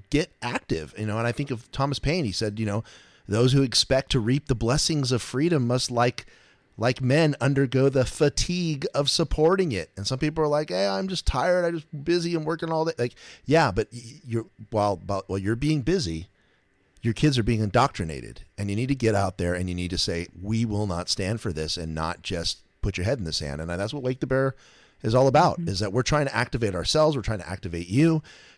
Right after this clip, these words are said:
Speaker 1: to run for office, to get involved locally, change the municipalities around you so that what you, so that the globalists can't, 'cause that's what they're trying to do. Globalists are putting their people in position, paying them cares Act money,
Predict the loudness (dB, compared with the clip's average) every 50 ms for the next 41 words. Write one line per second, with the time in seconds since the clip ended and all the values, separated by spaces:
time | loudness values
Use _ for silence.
0 | -2 0 2 4 4 4 4 2 0 0 2 2 2 2 0 -2 -4 -4 -4 -6
1 | -8 -2 0 2 2 4 2 2 2 2 4 4 2 0 -2 -4 _ -8 -2 2
2 | 4 4 4 4 0 -4 -2 -2 -4 -4 -6 -6 -10 -14 -20 -20 _ -8 -2 0
3 | 0 2 2 2 2 0 -2 -4 -4 -2 -2 0 0 0 0 0 0 0 0 2
4 | 0 2 2 2 2 4 2 2 0 0 -2 0 0 0 2 2 2 2 0 0
5 | -2 -4 -4 -6 -6 -8 -12 -18 -20 -20 -20 _ -4 -2 2 2 2 2 0 -2
6 | _ -14 -8 -2 -2 -2 -2 -2 -6 -8 -8 _ -12 -10 -6 -2 0 0 2 2
7 | 0 -2 -2 -6 -4 0 2 2 2 4 4 2 2 2 0 0 2 2 2 2
8 | 0 -4 _ _ -6 -4 2 2 2 2 2 2 4 4 4 4 4 2 2 2
9 | 0 -2 -2 -2 -2 -4 -6 _ -4 0 0 0 2 0 -2 -2 -2 -4 2 2
10 | 4 6 6 4 4 4 4 2 2 2 2 0 0 0 -2 -4 -2 -2 0 2
11 | 2 2 4 2 0 0 0 -2 -4 -4 -6 -8 -20 0 _ 2 4 4 4 2
12 | 2 2 0 -2 4 6 6 6 8 4 4 4 2 2 0 0 -2 -2 0 2
13 | 2 2 2 0 -2 -4